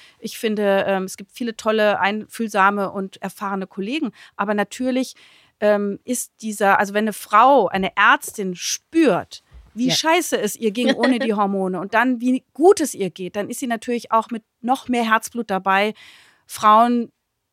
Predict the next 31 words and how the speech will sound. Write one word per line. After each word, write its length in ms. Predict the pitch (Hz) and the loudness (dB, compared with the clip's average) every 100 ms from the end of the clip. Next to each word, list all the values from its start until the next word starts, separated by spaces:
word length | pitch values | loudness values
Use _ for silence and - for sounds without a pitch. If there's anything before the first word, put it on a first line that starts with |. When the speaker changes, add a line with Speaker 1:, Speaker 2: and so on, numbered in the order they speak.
| _ | _
Speaker 1:
zu 120 | - | -8
überzeugen 720 | 226 226 - 226 247 311 302 | -4 -2 0 2 2 2 0
oder 220 | 220 214 208 | 0 -2 -4
zu 140 | 226 | -4
motivieren 540 | 208 - 196 247 285 | -6 -6 -8 -2 -2
oder 160 | 226 220 | -2 -4
ihnen 180 | 208 214 | -4 -6
die 120 | 208 | -6
Ängste 340 | 196 254 - | -8 -8 -10
zu 160 | 294 277 | -12 -8
nehmen. 420 | 247 247 269 294 _ _ _ _ | -6 -4 -4 -4 _ _ _ _
Zumal 480 | - 247 226 240 269 | -2 2 4 4 4
ja 160 | 277 233 | 2 2
eben 220 | 262 247 | 0 -2
sprechende 560 | - - 254 277 254 | -6 -4 -4 -2 -2
Medizin 540 | 247 240 233 - 262 247 | -2 -4 -8 -4 -2 -2
nicht 200 | 254 - | -2 -2
ausreichend 960 | 220 - 202 208 226 233 226 214 - _ _ _ _ _ | -2 -2 0 0 0 -4 -6 -6 -8 _ _ _ _ _
auch 200 | 196 185 | -6 -4
honoriert 460 | 220 214 226 359 392 | -4 -4 0 -2 0
wird 140 | 190 151 | -4 -2
in 100 | - | -2
Speaker 2:
Ja. 80 | 180 | 0
Speaker 1:
unserem 220 | 185 170 | 0 -2
System. 420 | 170 - 175 170 | -6 -8 -6 -4
Aber 220 | 185 190 | -2 -2
natürlich 400 | 202 202 311 311 | -2 -4 -4 0
muss 240 | 269 294 269 | 2 2 2
man 160 | 226 | 2
lange 280 | 202 220 330 | 4 4 2
sprechen 640 | - - 170 170 233 254 | -2 -6 -8 -8 -4 0